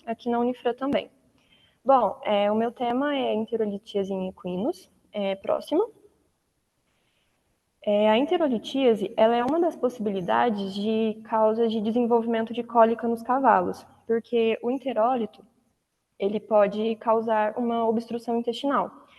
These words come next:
E a gente precisa lembrar que as obstruções intestinais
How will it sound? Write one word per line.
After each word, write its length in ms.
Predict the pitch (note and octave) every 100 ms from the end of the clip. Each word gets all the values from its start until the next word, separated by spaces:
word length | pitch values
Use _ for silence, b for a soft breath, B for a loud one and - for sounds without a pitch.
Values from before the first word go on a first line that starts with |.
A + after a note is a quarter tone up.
| B B _
E 60 | A#3+
a 40 |
gente 220 | B3 D#4+
precisa 360 | - F4+ B3+ A#3
lembrar 540 | G3+ G3 G3+ B3 C4
que 260 | - A#3 G#3 - _ _
as 400 | G#3+ G3+ F#3+ F#3+
obstruções 640 | A#3+ B3 G#3+ A3 A#3 B3+
intestinais 800 | A3 G#3 F#3+ - A3 B3+ A#3 -